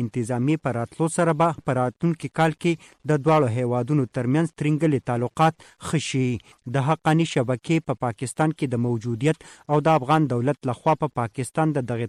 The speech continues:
ترهګر شبکې د ملاتړ تورونو ته د یو سوال په جواب کې ښاغلي اعزاز احمد چودري وویل، حقیقت دا دی چې حقاني نیټورک د افغان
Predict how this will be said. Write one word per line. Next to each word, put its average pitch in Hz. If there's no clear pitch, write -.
ترهګر 120
شبکې 131
د 160
ملاتړ 156
تورونو 143
ته 139
د 120
یو 120
سوال 160
په 127
جواب 131
کې -
ښاغلي 131
اعزاز 117
احمد 117
چودري 131
وویل، 170
حقیقت 156
دا 151
دی 170
چې -
حقاني 160
نیټورک 139
د 131
افغان 127